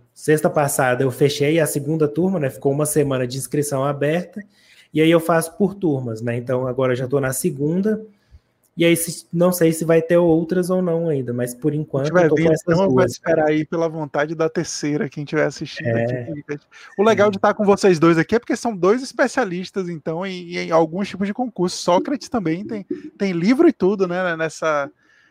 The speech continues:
Speaker 2: nessa área. Sócrates, eu, eu sei que é o cara, eu já co-, disse isso a ele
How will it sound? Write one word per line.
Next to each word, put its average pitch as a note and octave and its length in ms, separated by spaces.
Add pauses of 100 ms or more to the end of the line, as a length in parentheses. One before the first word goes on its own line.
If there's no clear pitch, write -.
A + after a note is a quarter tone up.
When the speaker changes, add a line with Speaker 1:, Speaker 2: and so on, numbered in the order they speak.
(160)
Speaker 2:
nessa D#3 300
área. E3+ 120
Sócrates, A#3+ 440
eu, D#4+ 120
eu A#3 140
sei B3 160
que - 80
é C#4 40
o C4+ 60
cara, G#3+ 260
eu - 20
já D4 120
co-, A#3+ 200
disse F3+ 420
isso G3+ 180
a F3 80
ele G3+ 300